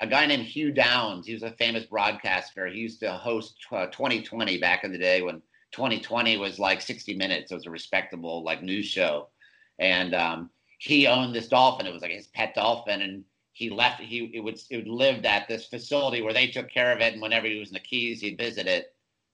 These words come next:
It was kinda like Bubbles the chimp with Michael Jackson. Like, you know, the chimp wasn't at Michael's house all the time. It was, like, once in a while he'd go visit it wherever it was. Or, um, but so my dad convinced Hugh Downs to let him have the dolphin and that they wanted to release it back in the wild. And so my mom and dad,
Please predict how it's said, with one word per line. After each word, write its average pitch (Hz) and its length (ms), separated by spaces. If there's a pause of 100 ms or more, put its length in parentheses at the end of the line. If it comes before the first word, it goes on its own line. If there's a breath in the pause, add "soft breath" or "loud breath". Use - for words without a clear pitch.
It 104 60
was 104 80
kinda 139 180
like 120 260
Bubbles 117 400
the 104 80
chimp 113 340
with 104 160
Michael 110 260
Jackson. 104 500
Like, 90 240 (540)
you 120 100
know, 92 140
the 107 60
chimp 147 220
wasn't 123 220
at 113 100
Michael's 110 320
house 113 280
all 101 100
the 92 80
time. 110 320
It 98 80
was, 98 120
like, 95 140
once 113 220
in 104 60
a 104 40
while 101 200
he'd 98 100
go 101 140
visit 98 300
it 92 120
wherever 92 400
it 82 80
was. 90 420
Or, 78 240 (540)
um, 85 400 (920 soft breath)
but - 140
so 175 120
my 156 140
dad 151 300
convinced 147 460
Hugh 147 240
Downs 135 420
to 127 100
let 123 240
him 117 440
have 123 320
the 117 80
dolphin 117 480
and 107 120
that 107 160
they 113 80
wanted 113 260
to 107 100
release 107 360
it 113 100
back 101 220
in 101 60
the 92 100
wild. 98 540
And 87 80
so 104 160
my 98 160
mom 104 420
and 98 160
dad, 101 440